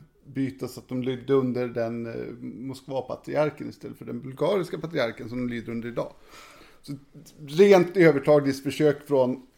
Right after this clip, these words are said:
<clears throat> Putin och company. Eh,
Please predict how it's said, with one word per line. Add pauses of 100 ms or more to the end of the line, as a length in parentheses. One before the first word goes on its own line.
(100)
<clears throat>
Putin (200)
och
company. (880)
Eh,